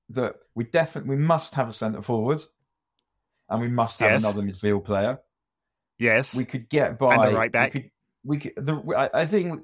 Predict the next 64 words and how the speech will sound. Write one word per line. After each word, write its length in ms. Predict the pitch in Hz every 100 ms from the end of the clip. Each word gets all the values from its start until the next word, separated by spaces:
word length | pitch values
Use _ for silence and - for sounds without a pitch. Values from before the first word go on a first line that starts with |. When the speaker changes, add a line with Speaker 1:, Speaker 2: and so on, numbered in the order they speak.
| -
Speaker 1:
if 180 | 180 180
we 120 | 185
had 260 | 190 180
Dalot 380 | 170 170 165 160
at 60 | 113
right 280 | 131 123 78
back 300 | 90 110 -
and 120 | 110
we 60 |
signed 460 | 107 - 120 110 107
Bellingham 500 | 139 120 110 107 104
and 100 | 98
a 40 |
brilliant 380 | 104 117 104 101
centre 260 | 104 104 -
forward, 440 | 113 98 90 113 - _ _ _ _ -
I 100 | 117
think 260 | - 110
we 100 | 101
could 160 | 107 104
still 260 | - 107 101
win, 180 | 95 98
or 220 | 113 117
whoever, 320 | 151 123 98
like, 160 | 110 117
non, 240 | 117 104 -
like 300 | 120 - 110
a, 40 | 135
a 40 |
re-, 240 | 131 151 139
like 180 | 127
a, 100 | 135 - -
a, 100 | 135
a 140 | 131
proper 360 | 131 - 156 131
midfield 420 | 127 110 120 110
player 120 | 113
and 80 | 104
a 60 | 104
proper 280 | - 113
centre 280 | 101 107 95
forward, 340 | 107 120 165 156 _ _ _ _
then 140 | 127 123
we 80 | 139
Speaker 2:
Yeah. 80 |
Speaker 1:
could 160 | 131 123
get 240 | 127 107
by 320 | - 104 98 87
without 420 | 95 98 92 -
another 240 | 92 85
right 240 | 85 80 -
back 240 | 76 -
and 120 | 87
still 320 | - 95 82
put 200 | 78 -
in 120 | 82 85
a, 200 | - 104
a 20 |
proper 300 | - 90 104
challenge 460 | - 85 80 78
to 80 | -
win 100 | 80
the 60 | 82
league, 260 | 76 71